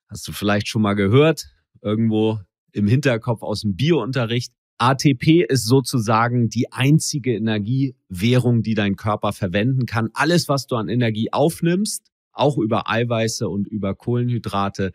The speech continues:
werden am Ende zu A T P umgewandelt, weil das das Einzige ist, was dein Körper verwenden kann. Deswegen nennen wir eben A T P häufig auch die Energiewährung deines Körpers.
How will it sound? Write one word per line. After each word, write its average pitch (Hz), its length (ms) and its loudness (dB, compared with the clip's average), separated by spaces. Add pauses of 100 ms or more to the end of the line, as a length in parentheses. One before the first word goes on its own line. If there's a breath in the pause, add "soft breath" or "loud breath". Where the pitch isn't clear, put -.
(400 loud breath)
werden 143 560 2
am 113 180 -4
Ende 135 380 2
zu 104 260 -6
A 101 120 -4
T 98 180 -4
P 110 300 0 (120)
umgewandelt, 95 720 0
weil 90 140 -6
das 113 340 -4
das 104 280 -6
Einzige 107 420 -2
ist, 90 140 -6
was 92 160 -6
dein 87 180 -4
Körper 90 540 -6 (160)
verwenden 87 500 -6
kann. - 240 -14 (460)
Deswegen 147 580 2
nennen 139 280 6
wir 131 160 2
eben 113 300 -2
A - 100 -2
T - 140 -2
P 120 280 0
häufig 107 520 -4
auch 92 240 -6
die - 240 -6
Energiewährung 104 1200 2 (260)
deines 85 540 -4 (140)
Körpers. - 580 -8